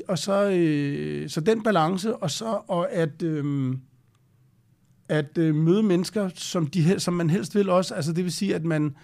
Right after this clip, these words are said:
at sørge for, at at det er, at man er god til at have det virkelig, virkelig sjovt, når man har,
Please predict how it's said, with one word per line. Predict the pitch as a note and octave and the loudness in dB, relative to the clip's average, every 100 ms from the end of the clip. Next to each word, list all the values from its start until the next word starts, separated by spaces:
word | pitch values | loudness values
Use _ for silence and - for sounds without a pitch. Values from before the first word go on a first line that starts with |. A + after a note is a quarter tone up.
| - - - | -20 -12 -8
at | C#3+ | -2
sørge | F#3+ G3+ | 0 0
for, | - F#3+ G#3+ | 0 -4 -2
at | F#3+ D3 - _ _ _ _ _ _ _ _ _ _ _ _ | -2 -4 -6 _ _ _ _ _ _ _ _ _ _ _ _
at | F3 C#3+ | -2 0
det | F3+ F3 D#3 | 0 2 4
er, | D3 C#3 D3 | 2 0 0
at | - D#3 | -2 -2
man | D#3 | 0
er | D#3+ | 0
god | F#3 A3+ - | 0 -2 -2
til | G#3 | -2
at | F3+ | 0
have | C#3+ E3+ | 2 2
det | G3+ | 2
virkelig, | D#3+ F#3+ G#3 F3 | 2 0 0 0
virkelig | F3+ F3 | 0 -2
sjovt, | - G3+ F#3 F3+ | 0 0 0 -2
når | F3 | -2
man | E3 | 0
har, | D#3 | -2